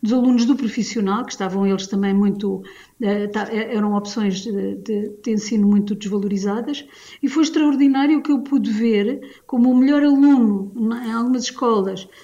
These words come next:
dos cursos profissionais, eh, não se podia comparar com o melhor aluno dos científico-humanísticos,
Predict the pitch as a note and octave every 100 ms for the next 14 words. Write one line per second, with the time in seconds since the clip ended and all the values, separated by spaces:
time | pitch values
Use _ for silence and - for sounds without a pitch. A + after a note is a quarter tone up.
0 | _ A#3 B3+ - D4 - - - A#3+ -
1 | A3+ G#3+ G3 A3+ - - - - - B3
2 | A3+ G#3+ G#3+ A#3+ C4+ D#4+ D#4 D#4 D4 D4
3 | - C4 C#4 A#3+ B3+ A#3+ A3+ A#3 A3 G#3+
4 | G#3 G#3+ G#3+ G3+ F#3+ F#3+ - G3+ G3 G3+
5 | G3+ G3 G3 A3 G#3+ - C4